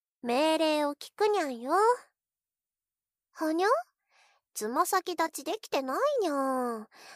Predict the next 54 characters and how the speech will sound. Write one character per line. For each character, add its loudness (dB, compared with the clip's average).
足 -2
浮 -2
い -4
て -8
完 -2
全 -2
に -8
首 -6
吊 -6
り -4
に -4
な 0
っ 0
て 0
動 0
か -2
な 2
い -2
に -2
ゃ。 0
と 0
う -2
と -2
う -4
失 -6
神 -2
し -10
た 2
に 2
ゃ。 -20
チ -2
ン -2
ポ -6
に -8
思 -4
い -6
っ -16
き -6
り -6
強 0
く -8
ム -8
チ -2
打 10
ち -2
す -4
れ -2
ば -2
起 -6
き 0
る 2
か 4
に 2
ゃ？ 0